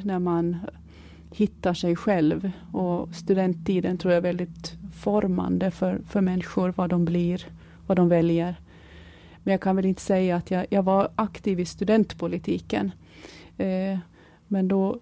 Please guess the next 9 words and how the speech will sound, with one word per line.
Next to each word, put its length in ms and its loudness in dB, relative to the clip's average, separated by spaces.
då 140 0
valde 340 0
jag 80 2
att 80 -8
sitta 500 -2
i 220 0
en 160 2
mittengrupp 760 2
där. 340 -6